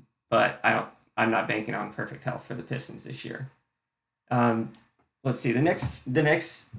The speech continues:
team in this second tier is the Orlando Magic, another playoff team from last year. Uh, they finished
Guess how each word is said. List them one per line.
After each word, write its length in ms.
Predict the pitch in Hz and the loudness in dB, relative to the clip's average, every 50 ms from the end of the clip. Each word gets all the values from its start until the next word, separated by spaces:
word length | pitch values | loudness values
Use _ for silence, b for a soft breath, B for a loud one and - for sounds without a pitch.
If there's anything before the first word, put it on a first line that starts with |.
| - - | -14 -4
team 340 | - 196 165 151 147 139 123 | 0 2 4 4 4 4 4
in 160 | 117 123 120 | 6 6 4
this 400 | 120 120 120 - - - - - _ _ - 139 | 4 2 0 -4 -8 -10 -12 -16 _ _ -10 -8
second 380 | - - - 175 - - 113 - | -4 0 2 2 2 2 0 -4
tier 480 | - - 143 135 131 131 131 131 - b b b b b b _ _ - | 0 2 2 4 4 2 2 0 -4 b b b b b b _ _ -2
is 220 | 123 120 120 120 | 0 0 0 0
the 140 | - 127 120 | 0 2 2
Orlando 320 | 120 113 120 123 123 117 120 | 2 4 4 4 4 4 4
Magic, 540 | 120 123 120 127 123 135 143 139 - - - _ _ _ _ _ _ _ - | 4 4 4 4 4 2 0 -2 -6 -16 -20 _ _ _ _ _ _ _ -4
another 460 | 117 117 117 117 120 123 123 120 120 - - - _ _ _ - | 0 2 4 6 6 6 4 2 0 -2 -8 -20 _ _ _ 2
playoff 300 | - 139 123 120 131 - | 4 6 6 6 4 4
team 220 | - 143 135 127 120 | 2 2 2 2 2
from 180 | - 127 117 | 2 0 0
last 320 | 117 117 120 123 - - - | 0 0 0 -2 -2 -4 -4
year. 280 | 131 139 143 156 - b b b b b _ _ _ - | -2 -2 -2 -4 -6 b b b b b _ _ _ -6
Uh, 160 | - 120 110 | -4 -2 0
they 140 | 107 120 127 | 0 0 0
finished 640 | 127 - 139 123 123 120 120 120 - - - - | 2 2 2 4 4 4 2 0 -4 -8 -10 -14